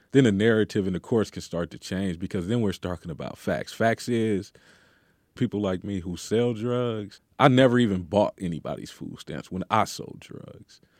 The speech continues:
because they had children, and we didn't want to take away food out of some kid's mouth. So that's the reality. In Gamalia's instance,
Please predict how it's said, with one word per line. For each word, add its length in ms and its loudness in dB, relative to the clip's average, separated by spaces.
because 440 0
they 200 6
had 260 0
children, 600 -6
and 200 -6
we 140 4
didn't 220 2
want 140 -2
to 60 -4
take 220 -8
away 480 -6
food 420 4
out 120 0
of 80 -6
some 280 -8
kid's 400 -2
mouth. 440 -8
So 600 2
that's 340 4
the 100 -4
reality. 800 -4
In 240 0
Gamalia's 720 2
instance, 840 -6